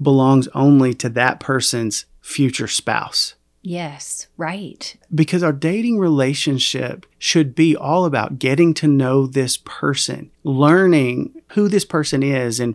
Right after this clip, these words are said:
Speaker 1: whether or not there is a viable relationship here that's possible. Obviously, we see some boundaries and borderlines that we should never cross.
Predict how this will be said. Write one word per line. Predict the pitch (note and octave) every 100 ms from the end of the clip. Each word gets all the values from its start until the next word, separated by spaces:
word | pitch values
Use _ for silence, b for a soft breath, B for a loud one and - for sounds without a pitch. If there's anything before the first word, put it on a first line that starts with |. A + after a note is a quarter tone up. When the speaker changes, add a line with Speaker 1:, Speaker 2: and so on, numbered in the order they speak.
| -
Speaker 1:
whether | G3 C3+ E3+ G3 F#3
or | C#3+
not | C3+ C3+ C3+ C3 -
there | D3 C#3+
is | B2+
a | B2
viable | A#2+ A#2+ C3+ C3 B2+
relationship | C3 C3 C3 C3 - C3+ B2+ C3+ - -
here | - - F#3+ C3+
that's | B2+ C#3 -
possible. | - - D#3 E3 - B2 G2+ - - _ -
Obviously, | C#3 C#3 C3+ C3+
we | B2+ B2
see | C#3+
some | C3 C3
boundaries | A#2 A2+ A#2+ B2 A2+
and | A#2+ A#2+
borderlines | B2+ C3+ C#3 C3+ A#2+ A2+ A2
that | C#3
we | B2
should | - C3+
never | C3+ C3+ C#3+
cross. | - - - - -